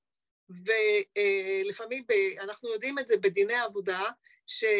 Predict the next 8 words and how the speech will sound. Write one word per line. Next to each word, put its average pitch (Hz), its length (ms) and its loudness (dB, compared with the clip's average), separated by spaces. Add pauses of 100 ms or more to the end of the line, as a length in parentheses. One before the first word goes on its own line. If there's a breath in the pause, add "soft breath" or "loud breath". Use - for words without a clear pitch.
(600)
שהגשת 208 520 -2
תביעה 247 300 0
נגד 233 280 -6
מעסיק 220 600 -4
עלולה 214 480 4
בסופו 220 360 0
של 226 200 -8
דבר 240 400 2